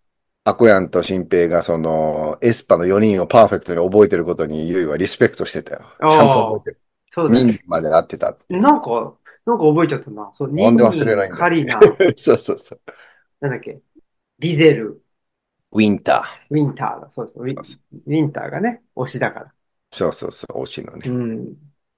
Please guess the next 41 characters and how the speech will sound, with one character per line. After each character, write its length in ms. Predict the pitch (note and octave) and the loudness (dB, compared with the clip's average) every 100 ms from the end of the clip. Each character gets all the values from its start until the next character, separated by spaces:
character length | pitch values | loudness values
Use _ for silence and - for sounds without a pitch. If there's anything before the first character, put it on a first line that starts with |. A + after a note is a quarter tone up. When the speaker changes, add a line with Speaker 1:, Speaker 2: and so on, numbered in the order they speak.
| _ _ | _ _
Speaker 1:
や 140 | A2+ G#2+ | 4 8
っ 20 | |
ぱ 60 | B2 | 8
り 80 | G#2 | 6
も 60 | |
う 40 | G#2 | 4
知 80 | |
っ 40 | - | 2
て 100 | A#2 | 0
た 140 | E2+ | 0
ね。 100 | D#2 | -2
友 200 | F#2+ F#2 | -6 -2
達 200 | F2 - | -2 -2
か 100 | F2 | -4
ら 60 | D#2+ | -2
情 160 | E2 | -2
報 160 | E2 E2 | 0 0
が 100 | D2+ | -2
言 80 | E2+ | -2
っ 40 | |
て 120 | F#3+ | -6
た。 180 | - - - - - | -4 -4 -6 -10 -10
Speaker 2:
<laughs> 320 | - - - _ | -10 -8 -12 _
さ 160 | C3+ | -6
す 160 | B2+ D#3 | 0 4
が 120 | D3 | 6
だ 160 | C#3+ C#3 | 6 4
ね。 400 | C3+ A#2+ A2+ - _ _ | 4 0 -4 -10 _ _
Speaker 1:
古 160 | G#2 A#2+ | 4 6
橋 80 | B2 | 6
っ 40 | |
て 100 | G#2+ | 2
き 240 | F#2 - F2 | -2 -4 0
て 60 | |
反 180 | G#2 G2+ | 0 2
応 100 | F#2+ | -2
し 80 | E2+ | -4
て 80 | F#2 | -6
た 120 | C#2 | -6
ね。 120 | |
Speaker 2:
<laughs> 60 | C2 | -4